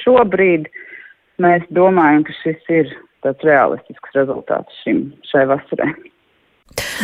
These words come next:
Un te jāņem vērā, ka tā ir tikai viena no kampaņām, un šajās valstīs mēs, protams, ka plānojam at-, paralēli arī kampaņas Lietuvā un Igaunijā, kas nav saistīts ar aviokompānijām, no šī-, no šīm valstīm, piemēram, cilvēku pamatā ceļo ar mašīnu.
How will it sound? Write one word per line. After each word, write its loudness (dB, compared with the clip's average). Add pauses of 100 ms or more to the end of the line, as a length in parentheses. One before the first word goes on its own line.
(120)
Un 2
te 4
jāņem 2
vērā, 4
ka -6
tā 2
ir -4
tikai 0
viena -4
no -4
kampaņām, 0
un -2 (300)
šajās 2
valstīs 0
mēs, -2
protams, -2
ka -10
plānojam 2
at-, -2 (160)
paralēli 2
arī 0
kampaņas 0
Lietuvā 2
un 0
Igaunijā, 2 (680)
kas -2
nav 2
saistīts 0
ar 4
aviokompānijām, 2
no -10
šī-, -10
no -2
šīm -4
valstīm, -2
piemēram, -10
cilvēku 0
pamatā -2
ceļo 0
ar 0
mašīnu. -2